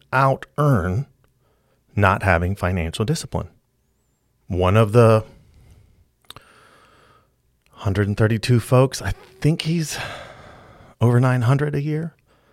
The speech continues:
doesn't have a lot to show for it. You cannot out-earn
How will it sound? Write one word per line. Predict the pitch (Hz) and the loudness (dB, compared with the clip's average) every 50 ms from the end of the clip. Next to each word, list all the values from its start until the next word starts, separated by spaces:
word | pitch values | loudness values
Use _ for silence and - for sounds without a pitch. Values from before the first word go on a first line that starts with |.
| _ _ _ _ _ _ _ _ _ _ _ _ _ _ _ _ _ _ _ _ _ _ _ _ _ _ _ _ | _ _ _ _ _ _ _ _ _ _ _ _ _ _ _ _ _ _ _ _ _ _ _ _ _ _ _ _
doesn't | - 95 85 90 | -4 -2 -2 0
have | 87 98 | 0 2
a | 90 | 2
lot | 92 101 - | 2 0 0
to | |
show | - - 82 | -2 -4 -4
for | - - - - | -4 -4 -10 -10
it. | - _ _ _ _ _ _ - - - _ _ _ | -10 _ _ _ _ _ _ -20 -20 -20 _ _ _
You | - 101 107 131 | -2 2 2 2
cannot | 123 - - 107 87 82 80 82 90 104 113 117 120 123 123 135 - - - _ _ _ _ _ _ _ _ _ _ _ _ _ _ _ _ _ _ _ - | 2 2 0 0 0 2 0 0 0 2 4 4 4 2 0 -2 -8 -14 -18 _ _ _ _ _ _ _ _ _ _ _ _ _ _ _ _ _ _ _ 4
out-earn | 104 117 120 120 123 110 90 82 80 78 87 92 | 6 6 8 8 8 6 6 4 0 -2 -4 -8